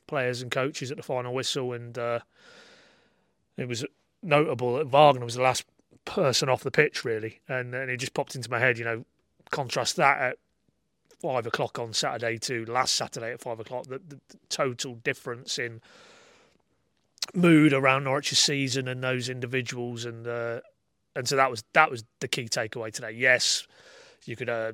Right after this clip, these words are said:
debate about how limited Birmingham were in many aspects of their craft, and, you know,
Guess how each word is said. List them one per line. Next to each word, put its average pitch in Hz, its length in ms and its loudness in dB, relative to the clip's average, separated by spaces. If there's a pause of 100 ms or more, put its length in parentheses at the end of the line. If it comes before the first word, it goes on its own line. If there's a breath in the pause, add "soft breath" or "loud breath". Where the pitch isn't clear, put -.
(120)
debate 117 340 -2
about 117 400 -2
how 110 60 -8
limited 110 400 -6
Birmingham 110 420 -6
were 113 260 0
in 110 100 -4
many 113 180 -6
aspects - 440 -6
of 127 60 -10
their 113 320 -4
craft, - 540 -4
and, 117 240 -10 (1080 soft breath)
you - 60 -8
know, 113 140 -2